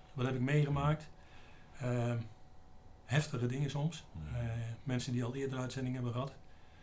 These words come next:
Speaker 1: Eh, ik zie daar zo'n kapitein staan, eh, die begint zijn presentatie met een foto. Die had een power-, PowerPoint gemaakt.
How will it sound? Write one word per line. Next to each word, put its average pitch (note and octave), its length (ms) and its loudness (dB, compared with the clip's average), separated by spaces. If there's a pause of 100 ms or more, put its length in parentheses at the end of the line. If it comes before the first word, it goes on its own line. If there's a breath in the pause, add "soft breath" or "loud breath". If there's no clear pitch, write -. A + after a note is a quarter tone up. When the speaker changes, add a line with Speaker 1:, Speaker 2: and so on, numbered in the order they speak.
(280 loud breath)
Speaker 1:
Eh, B2 400 0
ik - 540 -6
zie B2 140 -2
daar A#2 100 0
zo'n B2 200 -2
kapitein B2 460 -2
staan, B2+ 420 0
eh, - 80 -
die A#2+ 100 2
begint A#2+ 220 0
zijn B2 120 0
presentatie B2+ 520 0
met B2 100 0
een A#2+ 60 0
foto. C3 300 0
Die A#2 80 -2
had A#2 100 2
een A#2 80 -2
power-, C3+ 280 2 (200)
PowerPoint C3+ 500 0
gemaakt. B2+ 400 -2